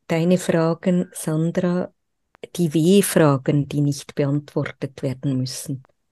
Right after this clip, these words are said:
Ich war eine Meisterin der W-Fragen. Wie, warum, wie lange, wohin? Und da hat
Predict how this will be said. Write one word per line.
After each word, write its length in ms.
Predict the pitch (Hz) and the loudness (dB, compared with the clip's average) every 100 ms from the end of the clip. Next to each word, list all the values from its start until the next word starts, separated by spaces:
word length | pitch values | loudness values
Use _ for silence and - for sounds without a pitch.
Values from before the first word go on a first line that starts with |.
| _ _ _ _ _ _ _ _ _ _ - | _ _ _ _ _ _ _ _ _ _ -10
Ich 200 | - - | -6 -2
war 180 | 135 | -2
eine 260 | 127 139 143 143 139 | 0 -2 -2 -2 -2
Meisterin 920 | 139 120 135 165 - 156 143 127 127 | -2 0 -2 -4 -6 -6 -2 -4 -2
der 200 | 131 127 | -6 -6
W-Fragen. 840 | 123 131 127 - 127 - - 143 - _ _ _ _ | -6 -6 -8 -8 -10 -8 -8 -8 -12 _ _ _ _
Wie, 440 | 143 156 143 127 143 | -4 -2 -2 -4 -4
warum, 680 | 147 143 156 151 135 135 131 _ _ _ _ _ | -2 0 0 0 0 -4 -10 _ _ _ _ _
wie 160 | 147 143 | -2 2
lange, 500 | 143 151 151 143 135 | 2 2 2 0 -2
wohin? 540 | 135 - 147 143 135 127 _ _ _ _ _ _ _ _ _ _ _ | -6 -2 -2 -2 -4 -12 _ _ _ _ _ _ _ _ _ _ _
Und 340 | 202 196 196 - _ _ _ _ _ _ _ _ _ _ _ _ _ _ _ - _ _ _ _ _ _ _ _ _ _ _ _ _ _ _ _ | 4 4 0 -16 _ _ _ _ _ _ _ _ _ _ _ _ _ _ _ -20 _ _ _ _ _ _ _ _ _ _ _ _ _ _ _ _
da 300 | 208 202 - | 4 4 4
hat 100 | 214 | 0